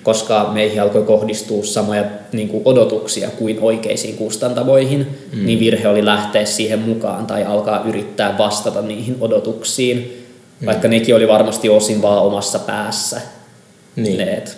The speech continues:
Speaker 1: ei kukaan tullut sanomaan, että hei, nytten tästä, tästä päivästä eteenpäin te olette oikea kustantamo ja niinku teillä on oikean kustantamon velvollisuudet. Et ei mikään sinänsä estänyt meitä jatkamasta silleen, kun me oltiin aloitettu.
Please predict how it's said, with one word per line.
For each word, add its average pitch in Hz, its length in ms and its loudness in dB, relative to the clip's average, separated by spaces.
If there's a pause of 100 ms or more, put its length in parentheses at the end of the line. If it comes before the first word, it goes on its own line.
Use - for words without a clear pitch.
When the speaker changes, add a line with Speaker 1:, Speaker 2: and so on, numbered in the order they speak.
Speaker 1:
ei 107 100 0
kukaan 110 300 -2
tullut 110 180 -4
sanomaan, 107 380 2
että - 120 -2
hei, 123 120 6
nytten 113 380 2
tästä, 107 300 -2
tästä - 280 2
päivästä 110 360 0
eteenpäin 107 460 2
te 107 60 0
olette 107 260 0
oikea 156 460 6
kustantamo 151 680 4
ja 110 300 4
niinku 107 280 -4
teillä 107 240 -2
on 110 60 0
oikean 110 320 -2
kustantamon 101 500 -8
velvollisuudet. - 840 -6 (880)
Et - 160 -2
ei 104 120 4
mikään 98 540 0
sinänsä 107 520 -6
estänyt 120 400 -4
meitä 120 360 -2 (400)
jatkamasta 117 680 -4
silleen, 107 480 -2
kun - 120 -6
me 120 100 -6
oltiin 127 380 -2
aloitettu. - 540 -4